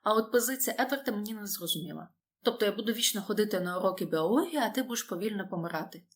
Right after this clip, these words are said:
І ми будемо дуже дивною парою. Так може, ось у чому справа? Що ж, ми це зробили. Так багато питань до Стефані Майер і персонажа, їхніх мотивів,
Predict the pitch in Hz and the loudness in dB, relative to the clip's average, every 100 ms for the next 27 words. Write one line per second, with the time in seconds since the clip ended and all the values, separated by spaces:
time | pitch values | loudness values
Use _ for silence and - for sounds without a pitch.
0 | _ _ 196 247 247 254 247 226 190 156 | _ _ 0 2 4 2 0 0 0 2
1 | 262 381 370 214 185 202 202 202 - 143 | 4 4 2 0 0 -4 -4 -6 -8 -4
2 | 143 156 - 165 _ _ _ _ _ _ | -4 -6 -10 -14 _ _ _ _ _ _
3 | - - - 165 170 156 160 - 180 233 | -8 -8 -8 -12 -12 -10 -8 -4 0 0
4 | 302 - 269 247 233 - - - 214 196 | 0 -2 -2 -6 0 0 0 -8 -12 -12
5 | 196 _ _ _ _ - - 240 - 359 | -18 _ _ _ _ -4 4 4 4 0
6 | - 220 - 165 175 160 165 - _ _ | 0 0 0 -2 -4 -4 -8 -12 _ _
7 | _ 320 254 240 240 240 247 254 254 240 | _ 0 4 4 4 2 -4 -2 0 0
8 | 220 180 - 208 190 180 202 262 269 262 | 0 -4 -2 -2 -2 -4 -2 -2 -2 -6
9 | _ - - - 285 - 175 - 233 285 | _ -20 -16 0 0 2 2 2 2 2
10 | 269 226 214 208 185 196 196 294 277 233 | 2 -4 -4 -8 -12 -10 -2 2 2 0
11 | - | -6